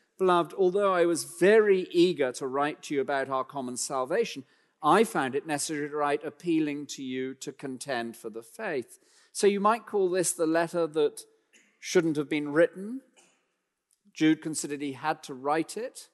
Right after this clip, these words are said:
He had to dash it off quickly. He wanted to write more extensively about our common salvation,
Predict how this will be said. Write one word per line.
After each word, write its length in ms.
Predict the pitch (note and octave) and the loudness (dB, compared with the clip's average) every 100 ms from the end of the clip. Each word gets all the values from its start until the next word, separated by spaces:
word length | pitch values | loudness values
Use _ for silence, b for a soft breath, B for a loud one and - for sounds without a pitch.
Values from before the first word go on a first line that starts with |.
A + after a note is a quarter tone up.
| _ _ _ _ _ _ _ _ _ | _ _ _ _ _ _ _ _ _
He 80 | - | 0
had 160 | D#3+ D#3+ | 0 0
to 60 | B2+ | -4
dash 400 | D3+ E3 E3 F3 | -2 0 0 -2
it 100 | D#3+ | -2
off 240 | D3+ - | -2 -4
quickly. 480 | - F3+ - G3 G3+ | -6 -6 -8 -4 0
He 120 | D#3+ | 0
wanted 360 | D3+ G3 G3 E3 | 0 -2 -4 -8
to 80 | |
write 300 | D#3 D3+ D#3 | -4 -2 -2
more 240 | D#3 C#3+ C#3+ | -4 -2 -2
extensively 800 | C#3 - F#3 F3+ - G3+ G#3 D3+ | -2 -4 -4 -4 -6 -6 -2 -2
about 260 | C#3+ C#3 | -2 -4
our 140 | C#3 C3 | -6 -10
common 420 | - D#3 D3+ C#3+ | -12 -14 -12 -10
salvation, 880 | - C#3 C3+ C#3+ D#3+ F#3 - G#3 | -8 -6 -6 -6 -8 -10 -16 -18